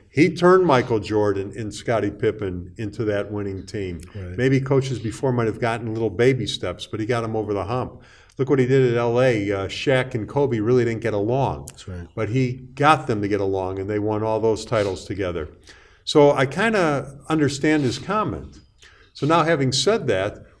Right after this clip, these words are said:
Speaker 1: when Belichick goes to the Giants, or, or if he does, I mean,
Speaker 2: Right,
Speaker 1: you know,
Speaker 2: <laughs> right.
Speaker 1: you're taking a great coach. Does he have the, <laughs> you're
Speaker 2: Does he
Speaker 1: laughing,
Speaker 2: have
Speaker 1: you know where I'm going.
Speaker 2: Yeah.
Speaker 1: Does he have the great players?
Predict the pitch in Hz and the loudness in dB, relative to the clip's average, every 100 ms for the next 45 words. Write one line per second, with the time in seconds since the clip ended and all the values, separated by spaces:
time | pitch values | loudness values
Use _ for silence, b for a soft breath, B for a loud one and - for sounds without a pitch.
0 | - 120 127 185 180 - 160 139 147 143 | -6 -2 4 4 4 2 -2 0 2 2
1 | 135 135 127 113 107 151 170 127 107 113 | 2 0 -2 -2 0 0 0 0 -2 -4
2 | - - - _ - 104 107 110 127 123 | -4 -6 -10 _ -6 -4 0 2 2 0
3 | 120 98 95 87 98 98 90 92 104 90 | -4 -2 -2 -2 0 2 0 0 -2 0
4 | 110 113 95 - b b b b 135 135 | 0 0 -4 -10 b b b b 0 0
5 | 135 160 147 135 131 156 156 - 156 190 | 2 2 2 2 4 4 4 0 6 8
6 | 135 117 - - - - - _ _ _ | 8 4 -4 -12 -14 -18 -20 _ _ _
7 | _ - 107 165 156 117 - - 98 - | _ -4 2 4 4 2 -6 -6 -6 -4
8 | - 131 135 135 165 175 127 139 151 151 | 2 6 8 10 10 10 8 8 10 10
9 | 135 139 170 127 90 107 123 131 127 135 | 10 10 10 8 6 6 8 8 8 8
10 | 156 143 139 147 147 143 165 185 131 92 | 10 10 10 10 10 8 8 10 8 4
11 | - - | -2 -10